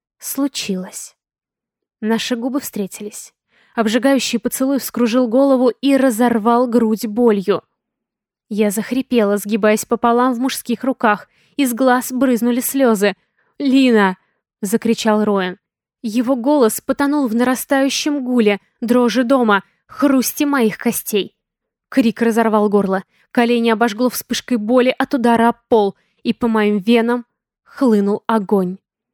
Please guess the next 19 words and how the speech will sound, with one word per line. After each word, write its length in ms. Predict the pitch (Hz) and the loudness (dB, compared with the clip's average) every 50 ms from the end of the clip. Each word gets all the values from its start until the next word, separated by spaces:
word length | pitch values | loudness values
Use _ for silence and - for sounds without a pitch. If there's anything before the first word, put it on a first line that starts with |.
| _ _ _ _ _ - | _ _ _ _ _ -12
Голодное 680 | 220 202 220 214 214 208 226 220 214 190 208 202 202 | -6 -2 0 0 2 2 2 2 2 2 2 0 0
опасное 580 | - - 226 - - 226 214 190 - - 220 214 | 0 0 -2 -2 -2 -4 -4 -4 -2 -2 -2 -2
пламя 480 | - - 226 226 226 226 220 214 208 - _ _ _ _ | -2 0 0 2 2 2 2 0 -2 -4 _ _ _ _
от 140 | - 233 - | -4 -4 -4
чего-то 360 | - - 269 254 262 - 247 | -2 -2 -2 -2 -2 -2 0
насыщенно 720 | 233 233 233 - - - 262 247 - - - 277 277 277 | 0 0 -2 -2 -4 -6 -6 -6 -6 -4 -4 -2 -2 -2
золотого 500 | 262 240 262 262 254 247 - 254 240 233 | -2 -2 0 0 0 2 2 0 0 0
цвета. 540 | 240 - - 247 240 220 208 196 - 196 196 - _ _ _ _ _ _ _ _ _ _ _ | -2 -4 -2 0 2 2 2 2 0 -2 -2 -4 _ _ _ _ _ _ _ _ _ _ _
И 140 | - 233 214 | -2 -2 -2
боль. 460 | 196 190 220 220 196 180 175 185 175 _ _ _ _ _ _ _ _ _ _ _ | 0 2 2 4 4 4 2 -2 -6 _ _ _ _ _ _ _ _ _ _ _
Столько 580 | - - - - - - 269 233 202 - - 214 | -12 -10 -10 -4 0 2 2 2 2 2 0 2
невыносимой 640 | 214 208 196 214 220 214 214 - - 240 220 214 214 | 2 2 2 2 0 0 -2 -2 -2 0 0 0 0
боли 320 | 202 202 240 240 220 208 | 2 2 2 2 4 2
в 120 | 202 - - | 0 0 -2
каждой 340 | - 240 240 196 220 262 | -2 0 0 0 -2 -4
клеточке 540 | - - 240 220 202 - 226 - - - 247 | -2 0 2 2 0 0 -4 -8 -8 -8 -8
тела 400 | - - - 254 240 226 233 240 | -8 -4 -2 0 0 2 2 0
и 20 | 240 | 0
сознания. 720 | - - 262 247 214 247 240 214 196 190 190 185 180 | -2 -2 -4 -2 -2 0 0 0 0 0 -2 -2 -4